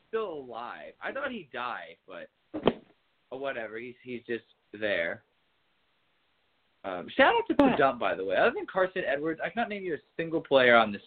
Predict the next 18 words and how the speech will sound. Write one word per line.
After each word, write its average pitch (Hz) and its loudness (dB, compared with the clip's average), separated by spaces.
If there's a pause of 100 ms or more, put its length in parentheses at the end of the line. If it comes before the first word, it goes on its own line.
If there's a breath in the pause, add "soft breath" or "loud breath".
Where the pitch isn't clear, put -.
team. 95 -6 (460)
Uh, 113 8
but 135 6
that, 151 4
that's 165 -2
actually 151 -10
part 131 -8
of 117 -4
my 110 -2
thumbs 107 -10
up 95 -8 (600)
later 117 -4
in 76 -12
the 78 -16
show. - -8 (960)
I 240 6
hate 196 -10
it. 202 -8